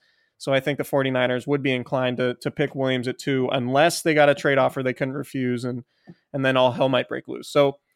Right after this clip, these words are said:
who'd you take, uh, who'd you take at early in round two, number thirty-six overall?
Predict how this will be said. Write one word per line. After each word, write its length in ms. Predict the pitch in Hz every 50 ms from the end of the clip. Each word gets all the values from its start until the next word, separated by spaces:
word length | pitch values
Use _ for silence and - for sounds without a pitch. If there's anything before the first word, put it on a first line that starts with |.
| _ _ _ _ _ _ _ _ _ _
who'd 160 | - 202 190
you 120 | 202 226 -
take, 360 | - 190 180 175 165 - -
uh, 600 | 165 151 143 139 135 131 131 131 127 131 - 151
who'd 160 | 151 175 165
you 100 | 180 170
take 340 | - - 165 147 147 135 - - -
at 340 | 143 139 135 131 127 - _ _ _ _ _ _ _ _ _ _ _ _ _ _ - 151 - -
early 260 | - 160 165 165 156 151
in 80 | 147
round 240 | 147 139 139 131 131
two, 160 | - - 139
number 220 | 131 131 127 131 127
thirty-six 440 | - 135 131 123 - - 127 - 135
overall? 420 | 131 131 - - 62 - - -